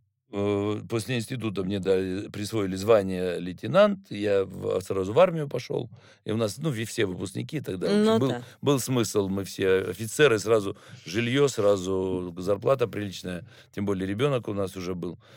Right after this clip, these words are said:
Speaker 1: Э, значит, два года в Моздок, э, старший техник по авиационному оборудованию, наши ви-, знаменитые эти, а, авиано-, не, не авианосцы, как они называются, стратегические бомбардировщики,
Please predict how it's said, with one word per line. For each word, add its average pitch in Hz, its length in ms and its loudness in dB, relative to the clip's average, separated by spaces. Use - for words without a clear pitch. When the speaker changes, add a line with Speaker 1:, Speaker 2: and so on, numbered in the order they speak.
Speaker 1:
Э, 110 480 4
значит, 101 260 0
два 123 180 8
года 104 300 2
в - 40 0
Моздок, 101 580 2
э, 127 180 -2
старший 120 520 2
техник 117 340 -2
по 117 100 6
авиационному 110 840 0
оборудованию, 107 760 4
наши 101 280 -2
ви-, 101 300 -6
знаменитые 101 540 -4
эти, 90 220 -8
а, 98 640 2
авиано-, 117 720 4
не, 117 240 -2
не 107 80 -2
авианосцы, 120 560 0
как 92 140 -10
они 92 80 -6
называются, 95 280 -8
стратегические 127 560 -2
бомбардировщики, 117 960 4